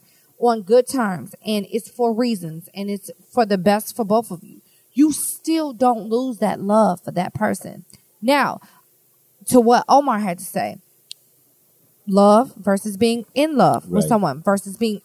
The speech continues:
Speaker 1: actively in love for someone versus being actively fighting for someone. That's a totally different beast. That's a whole new fucking arena.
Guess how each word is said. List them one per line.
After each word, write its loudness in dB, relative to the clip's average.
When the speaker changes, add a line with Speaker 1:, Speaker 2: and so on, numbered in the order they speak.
Speaker 1:
actively -4
in 4
love 2
for -10
someone -10
versus 0
being -6
actively -2
fighting -2
for -2
someone. -6
That's -2
a -12
totally 0
different -2
beast. -4
That's -8
a -8
whole 6
new -6
fucking -10
arena. -10